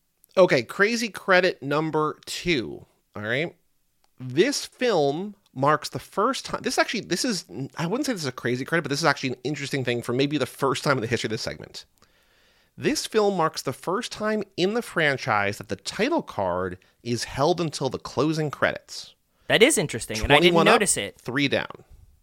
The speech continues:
Speaker 2: Three, it, that has more downvotes than the last one.
Speaker 1: Well, the last one, like, so Crazy Credits has also become a home for, like, there's the site after credits dot com, which is what's after the credits, where, like, if, when a movie ends, I open
Speaker 2: Yeah,
Speaker 1: up after
Speaker 2: post-credit
Speaker 1: credits and
Speaker 2: scene.
Speaker 1: just, yeah,
Speaker 2: Yeah.
Speaker 1: exactly. It's just like, oh,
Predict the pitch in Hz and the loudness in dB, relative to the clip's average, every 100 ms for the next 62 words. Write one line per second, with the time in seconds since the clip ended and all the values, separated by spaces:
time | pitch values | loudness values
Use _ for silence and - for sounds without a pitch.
0 | _ - 196 220 - 180 190 202 180 160 | _ 0 0 0 2 4 4 2 -4 -2
1 | 208 185 170 170 156 143 131 - 135 127 | 0 0 0 0 0 -2 -2 -4 -2 -2
2 | 117 131 139 - 110 101 80 82 113 _ | 2 4 2 0 -8 -8 -8 -14 -20 _
3 | _ _ _ - 214 254 294 349 370 294 | _ _ _ 0 0 2 0 -2 -2 -4
4 | 277 180 - - - - - 247 254 240 | -2 -2 -4 -8 -10 -6 -4 -4 -2 -2
5 | 185 180 156 151 151 127 135 135 120 123 | 0 0 -2 -4 -4 -2 -2 -2 -2 -4
6 | 110 95 - 147 160 165 196 - - 110 | -4 -6 -4 -2 -2 0 -2 0 0 0
7 | 117 135 - 127 110 - 107 - 117 120 | -2 -6 0 0 2 0 -2 0 0 0
8 | 104 98 95 110 107 - - 104 117 - | -4 -4 -2 0 -2 -6 -2 0 0 -2
9 | 104 95 - - - _ - 123 - 139 | -2 -2 -6 -20 -20 _ -6 -6 0 0
10 | 135 139 135 135 107 123 117 113 123 117 | 2 2 0 -2 -2 0 0 0 -2 2
11 | 113 - 117 160 185 175 - 175 110 101 | 2 4 4 4 4 2 0 -2 -2 -4
12 | 120 113 113 110 98 - 95 107 - 165 | -2 -2 -2 0 -2 -2 -6 -6 -2 2
13 | 139 95 101 | 4 4 -2